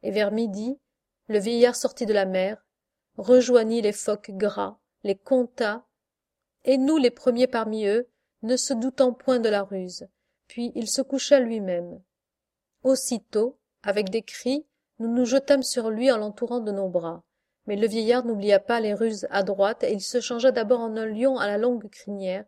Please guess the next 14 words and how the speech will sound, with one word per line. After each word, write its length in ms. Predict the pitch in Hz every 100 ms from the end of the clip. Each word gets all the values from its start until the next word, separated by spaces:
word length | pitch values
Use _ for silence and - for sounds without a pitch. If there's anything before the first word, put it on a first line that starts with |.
| _ _ _ _
puis 140 | - 285
en 100 | 269
dragon, 540 | 233 233 196 214 247 _ _ -
en 140 | 214
panthère, 640 | 208 277 269 - 226 240 - _ _
en 140 | 233
sanglier, 760 | 254 - 277 247 233 208 220 233 _ -
en 360 | 240 240 233
eau, 260 | 247 285 285 _ -
en 340 | 226 226 220
arbre 300 | 233 233 208
au 80 | 208
vaste 360 | 190 240 - -
feuillage. 720 | 208 190 170 175 180 180